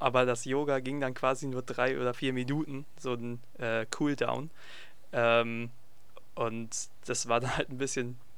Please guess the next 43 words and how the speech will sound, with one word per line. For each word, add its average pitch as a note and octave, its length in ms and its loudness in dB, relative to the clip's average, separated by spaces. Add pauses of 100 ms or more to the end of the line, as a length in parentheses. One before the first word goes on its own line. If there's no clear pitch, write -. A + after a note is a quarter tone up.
(260)
wenig C3+ 340 2
Zeit C3 320 4
und A#2+ 120 -6
dann A#2+ 80 0
musste B2 240 -2
ich A#2+ 80 -4
da A#2+ 120 0
halt B2 160 0
dann A#2+ 100 -4
irgendwie A#2+ 260 -6
ganz B2+ 220 0
schnell B2+ 160 0
das A#2+ 160 -2
ausrechnen B2 540 0
und - 100 -6
dann A2+ 160 -4
haben A#2 140 -6
wir A#2+ 100 4
am A2+ 80 4
Ende A#2+ 220 0
dann A#2 100 -4
noch A2+ 80 -6
die B2+ 140 -6
Sieger B2 240 -4
verkündet A#2 480 -6
und - 240 -6 (500)
die B2+ 120 -4
Gruppen C3 300 2
hatten B2 200 2
an A2+ 180 -2
sich A#2+ 240 -4
auch A2+ 200 0
sehr B2 160 0
viel A#2+ 140 -6
Spaß A2+ 540 0
und A#2 180 -8
das - 140 -6
war A2 140 -2
eigentlich G#2+ 280 -6
auch A2 120 -8
ein A#2+ 80 -6
gelungener A2+ 400 -2
Abend. A2 380 -2